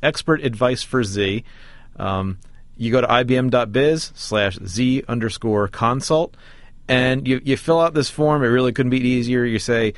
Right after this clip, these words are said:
um, "I'm working on this. I'm stuck on this. I need some help. This is the time when I'm available." And, uh, I B M will get you, uh, give you a call back, pair you up with the expert who's gonna be able to help you out, and, you know, this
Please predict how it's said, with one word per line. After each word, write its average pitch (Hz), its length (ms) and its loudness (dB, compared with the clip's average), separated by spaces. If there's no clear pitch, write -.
um, 113 360 0
"I'm 113 140 0
working 143 240 4
on 139 160 2
this. 131 300 2
I'm 104 120 -2
stuck 127 320 0
on 120 200 2
this. 113 360 2
I 107 200 0
need 117 200 -2
some 123 140 -2
help. 113 300 0
This 135 200 0
is 139 80 -2
the 127 100 0
time 123 280 0
when 117 100 0
I'm 117 140 0
available." 107 560 0
And, 117 480 0
uh, 113 420 2
I 131 140 4
B 135 140 2
M 143 100 2
will 139 100 2
get 139 220 0
you, 135 360 2
uh, 123 240 2
give 131 180 0
you 135 120 2
a 123 40 -2
call 127 260 2
back, 143 400 2
pair 143 240 4
you 139 160 4
up 135 140 0
with 123 160 2
the 113 220 0
expert 127 440 -2
who's 110 160 -2
gonna 117 180 -2
be 117 100 2
able 110 160 2
to 104 80 2
help 117 200 0
you 120 140 2
out, 135 240 2
and, 143 300 0
you 147 100 2
know, 143 120 4
this 143 380 0